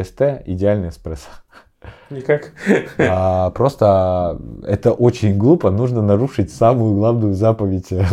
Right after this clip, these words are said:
Speaker 1: <laughs> чемпионатов бариста.
Speaker 2: Конечно.
Speaker 1: Нужно просто паром обдать, э, корзинку,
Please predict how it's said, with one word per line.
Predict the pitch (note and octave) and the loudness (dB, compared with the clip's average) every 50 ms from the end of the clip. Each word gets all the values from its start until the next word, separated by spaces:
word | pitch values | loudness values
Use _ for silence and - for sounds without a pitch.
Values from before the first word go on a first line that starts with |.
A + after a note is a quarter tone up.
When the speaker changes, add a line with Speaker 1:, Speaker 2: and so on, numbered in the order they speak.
| A#2+ A2+ F2+ F2+ | 2 0 0 -4
Speaker 1:
<laughs> | - - - - - | -6 -8 -10 -10 -10
чемпионатов | - - G#2 - A2 G#2+ G#2 A#2 A#2+ A#2 A#2+ A#2 G2 | -6 -8 -2 0 0 2 2 2 2 2 2 2 2
бариста. | G2+ A2 G#2+ G#2+ A2 G#2 B2 - - A#2+ | 2 0 0 0 0 0 -2 -6 -8 -10
Speaker 2:
Конечно. | A2 G#2 G2 - - _ | -12 -14 -18 -20 -16 _
Speaker 1:
Нужно | G2+ A2+ B2 A#2+ A#2 G#2+ G2+ | -4 -4 -4 -2 -2 -2 -2
просто | - A2 A2 A2 - - G2 F2+ F2+ F2 F2 E2+ E2+ E2+ - - - - _ | 0 0 0 -2 0 -2 0 0 0 -2 -2 -4 -6 -6 -8 -10 -12 -4 _
паром | G2+ G#2 G#2+ G#2+ F#2+ F2+ F2 | 2 4 4 4 2 0 -2
обдать, | E2+ E2+ E2+ F#2+ F#2 G2 F#2+ - - | -4 -4 -4 -2 -2 -2 -4 -6 -8
э, | F2+ E2 E2 E2 E2 E2 E2 E2 E2 D#2+ E2 D2+ - - - - - E2+ - - - - - - E2 - | -8 -8 -8 -8 -8 -8 -8 -10 -10 -10 -12 -14 -16 -18 -20 -20 -20 -20 -20 -20 -20 -20 -20 -20 -20 -12
корзинку, | - F2 E2+ F2 G2 G2+ F#2+ - - D2 - | -10 -8 -6 -4 -4 -4 -6 -6 -10 -14 -16